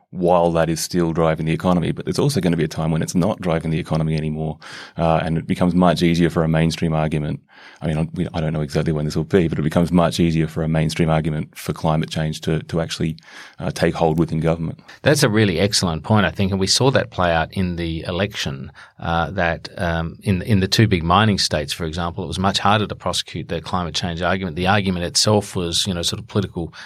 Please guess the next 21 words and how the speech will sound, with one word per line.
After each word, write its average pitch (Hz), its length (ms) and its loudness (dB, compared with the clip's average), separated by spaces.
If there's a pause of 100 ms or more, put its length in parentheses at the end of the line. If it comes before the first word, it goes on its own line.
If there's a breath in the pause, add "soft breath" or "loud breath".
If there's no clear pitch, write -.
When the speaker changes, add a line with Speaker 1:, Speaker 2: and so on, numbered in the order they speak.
Speaker 2:
electoral 92 380 -2
kryptonite, 87 540 -2
really. 78 380 -6 (100)
Speaker 1:
Yeah. - 340 -4
Speaker 2:
Um, 90 500 0 (400 loud breath)
and, 98 400 0 (120)
and 110 260 0
so, 110 200 4
you 104 180 4
know, 90 120 0
when 107 200 2
you 95 80 4
make 92 180 0
that 90 160 -2
comparison 95 540 -2
between 90 640 -4
the 101 140 -6
U 95 160 -2
K 90 380 -2
and 87 140 -6
Australia 117 640 2